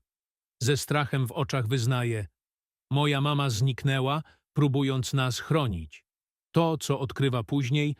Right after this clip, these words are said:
na zawsze odmienia jego życie i ujawnia szokujący sekret w jego własnej rodzinie.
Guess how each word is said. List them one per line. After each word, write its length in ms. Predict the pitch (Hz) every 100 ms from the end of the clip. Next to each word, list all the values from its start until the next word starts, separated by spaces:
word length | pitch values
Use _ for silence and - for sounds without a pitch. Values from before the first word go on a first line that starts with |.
| _ _ -
na 140 | 151
zawsze 480 | 123 160 143 - 131
odmienia 500 | 139 113 135 135 131
jego 280 | 131 131 143
życie 440 | 120 131 - 127 - _ _ -
i 100 | 160
ujawnia 600 | 151 147 151 131 147 147
szokujący 760 | - 147 143 139 147 147 147
sekret 520 | 131 139 127 139 143 117
w 40 |
jego 260 | 127 123 127
własnej 460 | 127 131 - 143
rodzinie. 560 | 143 151 151 107 85